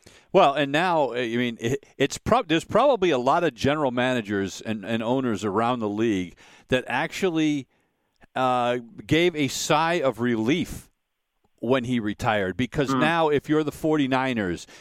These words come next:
Speaker 1: if you're the Houston Texans, if you're the Raiders, or you're the, the Tennessee Titans,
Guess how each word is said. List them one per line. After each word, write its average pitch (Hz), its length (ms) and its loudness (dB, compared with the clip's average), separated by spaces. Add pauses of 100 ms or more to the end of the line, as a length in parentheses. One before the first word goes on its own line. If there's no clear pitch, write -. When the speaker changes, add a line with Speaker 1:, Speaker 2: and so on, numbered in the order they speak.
(140)
Speaker 1:
if 120 240 0
you're 151 180 4
the 151 80 -2
Houston 147 440 -2
Texans, 123 500 0
if 113 140 -2
you're 139 180 4
the 139 140 0
Raiders, 117 640 0
or - 80 -8
you're 123 240 2
the, 135 240 -2
the 135 160 -2
Tennessee 143 440 -4
Titans, 127 380 -2